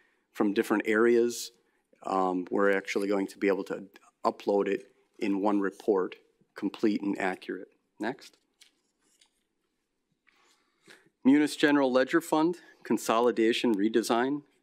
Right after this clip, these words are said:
Again, this was Caitlin's, uh, huge project that she has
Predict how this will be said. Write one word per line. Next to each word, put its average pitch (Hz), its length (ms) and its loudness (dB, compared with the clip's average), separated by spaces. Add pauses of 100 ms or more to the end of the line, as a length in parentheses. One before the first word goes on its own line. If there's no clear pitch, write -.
(240)
Again, 104 260 0
this 107 220 -2
was 104 160 -2
Caitlin's, - 760 -2 (640)
uh, 95 320 -2 (180)
huge 120 300 0
project 104 460 0
that 101 180 -2
she - 380 -4
has 101 280 -2